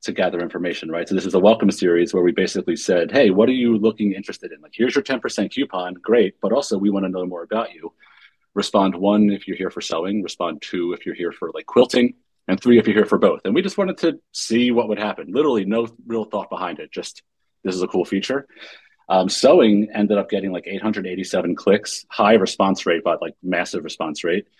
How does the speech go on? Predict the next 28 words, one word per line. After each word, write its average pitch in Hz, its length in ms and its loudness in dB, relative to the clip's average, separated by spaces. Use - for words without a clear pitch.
Quilting 143 520 6
got 107 340 4
more, 117 360 6
like, 87 200 -2
fifteen 101 500 -2
hundred 104 280 0
and 104 140 0
some. 101 460 -2
Uh, 101 160 0
wait, 104 140 4
it 110 60 4
might 156 160 0
be 131 80 0
five 117 320 0
ninety-seven, 107 640 -2
eight 101 200 -8
eighty-seven 95 500 -6
for 95 140 -6
quilting, 92 420 -4
and 87 80 -6
then 87 100 -4
sixteen - 480 -4
hundred 85 360 -6
plus 90 240 -2
for, - 240 -16
for - 120 0
both. 85 320 2
So 98 540 6